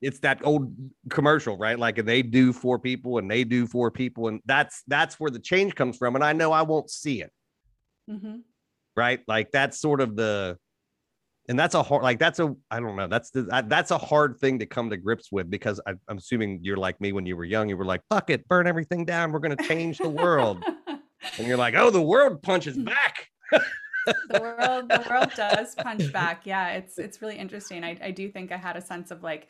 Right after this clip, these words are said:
Speaker 2: well, if people just had the information, like, people just don't have the information. And I think
Speaker 1: <laughs>
Speaker 2: what the, you know, so-called post-truth era has shown us is, like,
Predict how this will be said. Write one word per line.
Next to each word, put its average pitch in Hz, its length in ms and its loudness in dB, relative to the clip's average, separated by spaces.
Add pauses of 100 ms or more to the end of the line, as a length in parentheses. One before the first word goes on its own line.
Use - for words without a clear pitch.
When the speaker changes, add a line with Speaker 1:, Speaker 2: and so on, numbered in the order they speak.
(240)
Speaker 2:
well, 262 100 -4
if 262 80 -12
people 311 260 -8
just 277 200 -12
had 254 180 -6
the 220 80 -14
information, 208 840 -8 (220)
like, 262 120 -10
people 311 200 -4
just 294 160 -8
don't 285 120 -6
have 277 140 -6
the 233 80 -10
information. 226 640 -8
And 190 120 -6
I 190 80 -6
think 214 280 -12
Speaker 1:
<laughs> - 20 -6
Speaker 2:
what 202 320 -4
the, 180 320 -4 (280)
you 202 80 -10
know, 185 160 -8
so-called 185 640 -10 (140)
post-truth 202 680 -12
era 170 340 -6
has 165 380 -14
shown 240 260 -8
us 185 240 -8
is, 185 120 -14
like, 180 220 -10